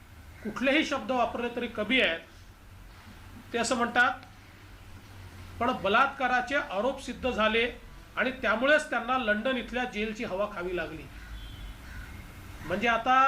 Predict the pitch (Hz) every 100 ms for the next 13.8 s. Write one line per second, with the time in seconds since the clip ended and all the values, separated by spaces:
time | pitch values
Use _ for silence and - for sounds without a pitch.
0 | 277 - - 208 185 247 262 247 233 226
1 | 220 233 262 220 196 190 226 262 269 233
2 | - - - - - - - - - -
3 | 220 214 226 247 277 254 - 247 233 190
4 | 139 - - - - - - - - 180
5 | 247 247 240 233 262 - 185 247 269 -
6 | 277 302 254 247 240 247 269 269 208 233
7 | 247 226 196 226 220 220 190 170 160 -
8 | - - - - - - - - - -
9 | - - - - - - 160 226 262 170
10 | - - - - - - - - - -
11 | 165 - 277 285 247 247 240 240 214 285
12 | 269 226 202 233 226 226 226 254 - 208
13 | 208 214 220 220 202 196 226 190